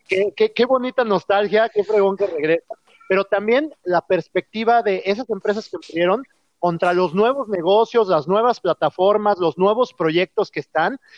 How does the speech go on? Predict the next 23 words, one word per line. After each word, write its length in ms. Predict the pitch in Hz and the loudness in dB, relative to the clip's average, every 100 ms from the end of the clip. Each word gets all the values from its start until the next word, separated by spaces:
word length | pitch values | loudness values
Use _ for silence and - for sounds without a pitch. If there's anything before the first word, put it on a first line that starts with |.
| _ | _
y 120 | 170 | -4
cuáles 340 | - 269 311 | 0 0 0
son 160 | - 285 | 0 -2
los 160 | 294 - | -2 0
proyectos 540 | 196 226 - 277 - | 0 0 0 -6 -4
en 140 | 180 190 | 0 0
los 160 | 190 | 0
que 100 | 196 | 0
yo 100 | 196 | 0
me 120 | 277 | 2
voy 140 | 269 277 | 2 0
a 20 | |
enfocar 420 | 262 185 - 226 | 0 -2 -2 0
a 60 | 262 | 0
futuro, 600 | - 170 285 320 214 127 | -2 -6 0 2 0 -2
o 120 | - - | -6 -2
cómo 300 | 220 269 269 | 0 2 2
voy 160 | 233 247 | 4 2
a 40 | |
hacer 280 | 226 240 196 | 2 0 2
yo 200 | 160 233 | 0 0
mi 120 | 277 | -2
proyecto 580 | 202 180 190 202 269 294 | -4 0 0 0 -2 -4